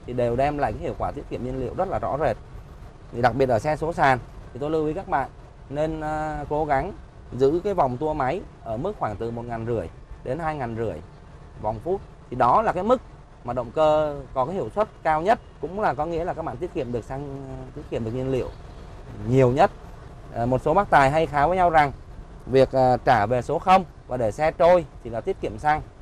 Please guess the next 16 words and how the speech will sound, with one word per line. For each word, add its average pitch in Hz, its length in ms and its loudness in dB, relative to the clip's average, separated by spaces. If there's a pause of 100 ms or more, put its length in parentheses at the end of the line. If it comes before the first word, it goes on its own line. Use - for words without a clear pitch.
(120)
Điều 143 160 2
này 143 120 2
sai 165 220 0
lầm 135 240 4 (240)
ở 113 160 -4
rất 196 120 0
nhiều 156 140 -2
khía 147 200 -4
cạnh. 160 180 0 (340)
Chỉ 117 120 -4 (180)
xét 214 240 0
về 160 140 0
khía 160 100 -2
cạnh 170 160 -2
nhiên 170 140 -2
liệu 175 240 6